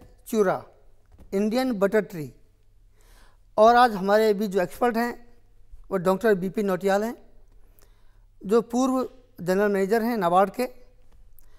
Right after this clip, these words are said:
और वनस्पति शास्त्री हैं, प्रोफेसर रहे हैं वनस्पति विज्ञान के, और उनका बहुत बड़ा अनुभव है यहाँ की वनस्पति के अध्ययन में। आज हम एक ऐसे विषय पर आपके सामने वार्ता करने जा रहे हैं जो बड़ा महत्वपूर्ण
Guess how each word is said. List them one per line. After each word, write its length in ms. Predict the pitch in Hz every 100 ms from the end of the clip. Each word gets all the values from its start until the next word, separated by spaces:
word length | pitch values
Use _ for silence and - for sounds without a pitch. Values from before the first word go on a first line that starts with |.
| - - -
और 160 | 269
वनस्पति 500 | 247 214 214 233 302
शास्त्री 420 | 247 220 214 277
हैं, 180 | 247 262
प्रोफेसर 460 | 240 208 190 190 240
रहे 120 | 233
हैं 120 | 226
वनस्पति 360 | 214 202 202 208
विज्ञान 340 | 190 208 214
के, 160 | 208 220 - _ _ _ _ _ - - -
और 100 | 262
उनका 280 | 262 269 294
बहुत 200 | 233 269
बड़ा 160 | 269
अनुभव 340 | 233 202 247 226
है 200 | 247 - - -
यहाँ 220 | 185 202
की 100 | 220
वनस्पति 460 | 208 196 190 240 214
के 100 | 226
अध्ययन 320 | 175 165 185
में। 240 | 165 131 - - - - - - - _ - - 214
आज 180 | 269
हम 300 | 277 302 285 -
एक 180 | 240 240
ऐसे 240 | 214 311
विषय 280 | 247 240 269
पर 420 | 233 247 180 - - _ _ _ - - _ _ - _ _ -
आपके 280 | 185 196 254
सामने 260 | - 240 233
वार्ता 540 | 185 180 226 196 185
करने 300 | 180 180 185
जा 140 | 170
रहे 140 | 175 214
हैं 180 | 202 240 - _ - _ _ - - - - -
जो 100 | 254
बड़ा 160 | 240 269
महत्वपूर्ण 500 | 240 226 294 294